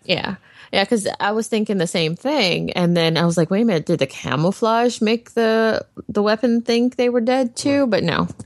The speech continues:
Speaker 1: Like,
Speaker 2: And
Speaker 1: it just finds a face.
Speaker 2: And then I
Speaker 1: And
Speaker 2: was
Speaker 1: if
Speaker 2: just yelling at him the whole entire time they were there. I was like, "What, did you skip the training class?"
Speaker 1: Right. Like, "Run.
Speaker 2: Don't stare into
Speaker 1: Jump."
Speaker 2: the light, man. Don't look into the light, Halloran. Just run.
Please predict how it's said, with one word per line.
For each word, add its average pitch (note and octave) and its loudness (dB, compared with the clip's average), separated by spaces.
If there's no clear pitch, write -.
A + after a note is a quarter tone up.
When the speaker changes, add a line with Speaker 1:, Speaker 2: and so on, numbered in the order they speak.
Speaker 1:
Like, F3 2
Speaker 2:
And F3+ 2
Speaker 1:
it F3 -2
just F3+ -2
finds E3 2
a F3+ 2
face. - -2
Speaker 2:
And D3 0
then D#3+ 2
I - 2
Speaker 1:
And F#3 0
Speaker 2:
was E3 2
Speaker 1:
if E3 -2
Speaker 2:
just E3+ -2
yelling D3 0
at E3+ -2
him G3 -4
the C#3+ 0
whole D3 -2
entire C#3+ 0
time C#3 -4
they C#3+ 0
were C3 0
there. C3+ 0
I - 2
was B2 0
like, C3 -2
"What, F#3+ 2
did D3 -8
you C#3 -2
skip - 0
the F#3 2
training F3 0
class?" A3 -2
Speaker 1:
Right. E3 0
Like, F3 -2
"Run. A#3+ 2
Speaker 2:
Don't A3 0
stare A3 0
into A3 0
Speaker 1:
Jump." F#4+ 2
Speaker 2:
the G3+ 0
light, G#3+ -2
man. D3+ -2
Don't - -6
look F3+ 2
into F3+ -2
the F3+ -2
light, F3 2
Halloran. A#2 2
Just - -20
run. B2+ -6